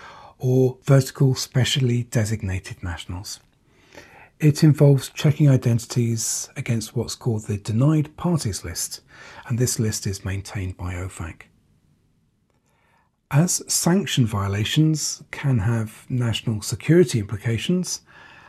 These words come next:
ofac enforcement investigations present significant risks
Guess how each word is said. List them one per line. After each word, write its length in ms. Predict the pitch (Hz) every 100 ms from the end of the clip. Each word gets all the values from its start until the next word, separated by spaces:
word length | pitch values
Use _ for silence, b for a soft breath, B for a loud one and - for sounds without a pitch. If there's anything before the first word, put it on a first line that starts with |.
| B B B -
ofac 560 | 143 180 - 98 - - -
enforcement 760 | 120 101 - 117 104 - 98 -
investigations 1080 | 113 101 - 113 107 - 117 117 117 - - _ _
present 580 | - 110 120 113 107 - -
significant 800 | - 135 135 131 147 147 139 117
risks 640 | 135 98 - - - -